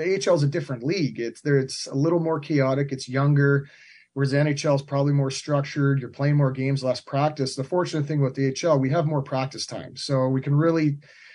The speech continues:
know, narrow in on those things that we see these players need to get to that next level. So fortunately for us, we get that extra reps with these guys of anything that we think is holding them back from getting back to the N H L.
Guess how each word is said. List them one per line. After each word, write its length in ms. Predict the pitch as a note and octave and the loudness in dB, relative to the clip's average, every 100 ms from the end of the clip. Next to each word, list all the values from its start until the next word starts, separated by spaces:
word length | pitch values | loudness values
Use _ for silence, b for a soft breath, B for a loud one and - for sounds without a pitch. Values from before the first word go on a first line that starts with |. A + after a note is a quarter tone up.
| B B | B B
know, 240 | D3 C#3 C#3+ | 0 0 2
narrow 380 | D3+ F3+ F#3 | 2 4 6
in 120 | F3+ F3 | 4 2
on 120 | E3 | 0
those 260 | D#3+ D3 | 0 -2
things 320 | - F3 E3+ C#3+ | -2 -2 0 0
that 140 | C#3 | 0
we 180 | D3 E3 | 0 -2
see 480 | - F3+ E3+ D#3 D3+ | -4 -4 -2 2 4
these 180 | D3 C#3+ | 4 2
players 380 | D#3 D3+ C#3+ | 0 0 2
need 240 | C#3+ D3+ C#3 | 2 0 0
to 60 | C3 | -2
get 140 | B2+ | -6
to 80 | A#2+ | -4
that 160 | A2+ | -8
next 240 | G#2+ G2 - | -6 -10 -10
level. 300 | D#2+ - C#3 | -12 -12 -16
So 420 | - - B2+ B2 A2 | -14 -6 -4 -4 -6
fortunately 460 | D#3+ F3 E3+ D#3 D3+ | -2 0 0 -2 -2
for 220 | C#3+ C#3 | -2 0
us, 240 | F3 D3+ - | 2 2 2
we 60 | |
get 220 | C#3 D3+ | 0 0
that 160 | D3+ C#3 | 2 2
extra 280 | C3 - B2 | 0 -4 -8
reps 300 | A#2 A#2+ - | -6 -6 -8
with 120 | B2+ | -12
these 200 | A#2+ A2+ | -10 -6
guys 320 | B2+ B2 B2 | -4 -2 -4
of 160 | A#2+ C3 C#3 - | -6 -8 -8 -4
anything 560 | D3+ D#3+ D3+ D3 D#3 D3 | -2 -2 -2 -2 0 2
that 120 | C#3 | 2
we 180 | C#3+ B2+ | 2 0
think 500 | - E3+ D#3 D3 - b b b b | -4 -2 -2 -6 -14 b b b b
is 120 | C#3+ | -6
holding 280 | D#3 D#3+ D3+ | -2 0 2
them 120 | C#3 | 4
back 240 | C3+ C3 C3 | 4 0 -2
from 100 | B2+ | -8
getting 220 | A#2+ A2+ | -8 -6
back 180 | A2 G#2 | -8 -8
to 80 | |
the 60 | A2+ | -14
N 80 | A2 | -14
H 160 | G#2 | -12
L. 200 | A#2+ - | -10 -10